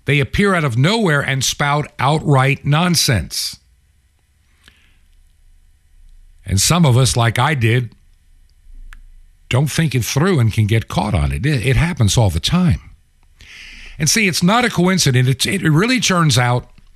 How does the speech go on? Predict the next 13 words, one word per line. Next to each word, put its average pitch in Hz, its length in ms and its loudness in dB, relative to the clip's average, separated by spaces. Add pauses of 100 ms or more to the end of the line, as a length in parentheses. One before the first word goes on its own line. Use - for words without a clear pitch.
(1080)
that 117 160 -4
many 147 240 0
people, 139 360 0
whether 123 240 0
on 107 160 -4
the, - 260 -10
on 92 80 -4
the 80 100 -6
covid 147 380 0
side, 117 340 0
scientists 120 720 0
and, 104 160 0
and, 98 260 -2